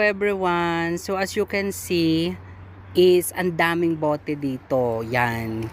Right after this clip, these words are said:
Yan. Yan po yung mga pambentang bote. Yan oh. Oh, yan. So, iyang mga boteng yan ay malalaki.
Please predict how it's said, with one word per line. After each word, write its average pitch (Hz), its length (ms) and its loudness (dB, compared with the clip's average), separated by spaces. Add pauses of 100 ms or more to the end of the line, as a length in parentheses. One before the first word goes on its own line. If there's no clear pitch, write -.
(140)
Yan. 131 480 0 (480)
Yan 190 160 2
po 190 240 2
yung 180 240 0
mga 175 80 0
pambentang 160 560 0
bote. 135 720 -2 (160)
Yan 147 320 -2
oh. 123 320 -4 (1500)
Oh, 156 160 4
yan. 151 640 -2 (1500)
So, 208 320 0
iyang 185 560 2
mga 185 160 0
boteng 175 480 0
yan 156 320 -2
ay 190 480 0
malalaki. 170 800 -4